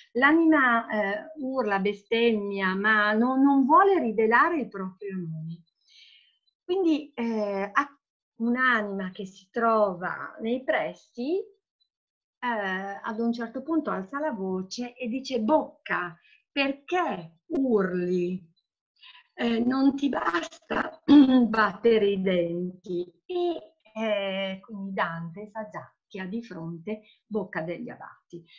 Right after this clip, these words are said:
Bocca degli Abati però non sta zitto e cerca di svelare il nome del suo delatore. Infatti dice: "Ma non tacer,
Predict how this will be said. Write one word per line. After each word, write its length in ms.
Bocca 260
degli 240
Abati 320
però 340
non 180
sta 300
zitto 520
e 140
cerca 400
di 140
svelare 560
il 100
nome 400
del 180
suo 280
delatore. 680
Infatti 400
dice: 380
"Ma 160
non 300
tacer, 640